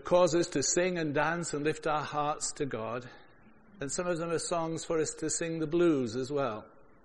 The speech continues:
when we feel down and, uh, despair grips our soul.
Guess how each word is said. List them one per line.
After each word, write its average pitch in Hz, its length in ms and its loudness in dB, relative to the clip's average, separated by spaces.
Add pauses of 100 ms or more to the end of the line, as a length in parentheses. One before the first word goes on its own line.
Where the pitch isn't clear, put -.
(680)
when 120 200 0
we 123 80 2
feel 123 300 4
down 117 440 2 (880)
and, 120 360 0 (380)
uh, 123 160 0
despair 123 800 4 (180)
grips 135 340 6
our 113 220 4
soul. 107 500 4